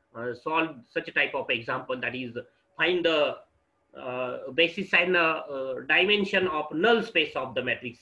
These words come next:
A, find the basis and dimension of, uh, row space of the matrix A,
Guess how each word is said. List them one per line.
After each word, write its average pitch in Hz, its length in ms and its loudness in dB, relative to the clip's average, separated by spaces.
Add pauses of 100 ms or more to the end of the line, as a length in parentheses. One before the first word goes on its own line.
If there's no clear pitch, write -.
A, 123 280 -4 (300)
find 151 220 2
the 135 60 2
basis 147 460 -2
and 139 200 2
dimension 143 540 -4
of, 139 340 -4
uh, 135 260 -4 (420)
row 196 260 4
space 180 360 2
of 120 180 -4
the 127 60 0
matrix 117 360 -4 (140)
A, 127 240 -8